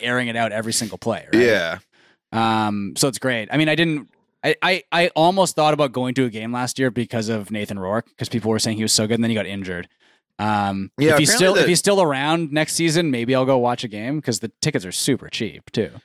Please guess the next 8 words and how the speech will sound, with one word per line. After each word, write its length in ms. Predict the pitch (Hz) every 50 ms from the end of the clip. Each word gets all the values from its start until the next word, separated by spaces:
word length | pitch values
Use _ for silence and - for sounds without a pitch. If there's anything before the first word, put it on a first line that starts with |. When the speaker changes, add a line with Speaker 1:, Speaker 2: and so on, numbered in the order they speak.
| _ _
Speaker 2:
Yeah. 520 | - 104 104 107 107 104 104 104 104 104 104 - _ _ _ _ _ _ _ _ _ _ _ _ _ _ -
I, 220 | 110 127 143 147
uh, 440 | 139 127 117 110 101 92 92 95 92 - - - _ _ _ _ _ _ _ _ _ _ - - _ _ _ _ _ _ _ _ _ _ _ _ _ _
maybe 180 | - 214 214 175
I'll 80 | 123
try. 240 | - - - 92 92 92
S-, 140 | - - -
uh, 140 | - 92